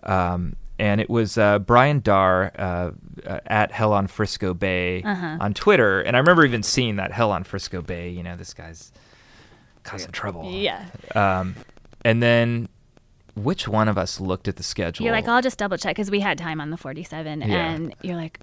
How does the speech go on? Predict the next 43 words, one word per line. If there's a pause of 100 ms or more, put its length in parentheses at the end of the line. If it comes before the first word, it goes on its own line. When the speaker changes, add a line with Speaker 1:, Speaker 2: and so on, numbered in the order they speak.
Speaker 2:
"Oh, (460)
we
have
to
<laughs>
ride
the
two (160)
right
now." (380)
And
so
the
woman
who
followed
us
in
the
rickshaw
was
still
there,
and
she (100)
lived
near
there,
and
she
knew
the
neighborhood,
and
she's
like,
"I
know
where
to
take
you." (840)
Um,